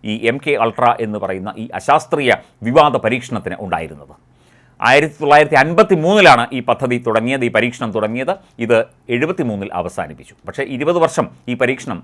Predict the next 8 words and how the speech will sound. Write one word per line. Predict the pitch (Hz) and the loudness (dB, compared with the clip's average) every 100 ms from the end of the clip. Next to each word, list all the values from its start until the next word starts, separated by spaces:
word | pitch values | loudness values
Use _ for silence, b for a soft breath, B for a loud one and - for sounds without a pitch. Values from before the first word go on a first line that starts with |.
| 101 | -6
അവർ | 92 85 | -6 -6
നടത്തി. | 80 - - _ _ _ _ _ _ _ _ _ - | -8 -10 -20 _ _ _ _ _ _ _ _ _ -6
ശീതയുദ്ധം, | 170 202 233 202 147 - - _ _ | -2 6 6 6 -2 -6 -12 _ _
കോൾഡ് | 151 180 175 | 4 6 6
വാർ, | 127 117 | 4 4
അതിൻ്റെ | 135 147 160 143 | 0 0 -2 -2
മൂർധന്യാവസ്ഥയിലായിരുന്ന | 147 147 180 165 151 147 185 180 151 143 139 139 123 | -2 0 0 2 2 2 4 6 4 4 -2 -2 -4
അൻപതുകളിലും | 143 165 160 151 139 | 2 4 6 4 2